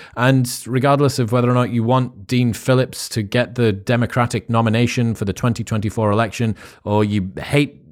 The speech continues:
America overall or whatever, it's very interesting to see just how the incentives are aligned and just what the internal culture of American politics are. For better or for worse, what happens in America ends up cascading down to the rest of the world. So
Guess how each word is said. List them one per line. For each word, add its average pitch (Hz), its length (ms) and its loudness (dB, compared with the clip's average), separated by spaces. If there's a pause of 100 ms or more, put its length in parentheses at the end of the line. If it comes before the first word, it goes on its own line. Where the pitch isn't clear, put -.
(160)
America 127 380 2
overall 123 520 4
or 120 60 4
whatever, 120 260 4 (560)
it's 104 80 -4
very 143 160 6
interesting 98 520 0 (120)
to - 100 -10
see 90 520 0
just - 420 -4
how 110 400 0
the 104 160 0
incentives 95 600 -2
are 92 100 0
aligned 90 580 0
and 92 100 -6
just 87 240 -6
what 98 500 -2
the 95 320 -6
internal 101 520 -4
culture 90 500 -8 (300)
of 85 100 -6
American 92 380 0
politics 92 480 -4
are. 82 180 -6
For - 140 -10
better 123 280 2
or 110 40 4
for 104 160 -2
worse, 98 260 2 (320)
what 104 160 0
happens 110 320 0
in 95 80 2
America 92 640 0
ends 98 280 2
up 95 200 -2
cascading 95 640 -4
down 87 300 -2
to - 80 -20
the 87 80 -6
rest 87 240 -4
of - 60 -16
the 92 80 -4
world. 92 380 -2
So 117 480 2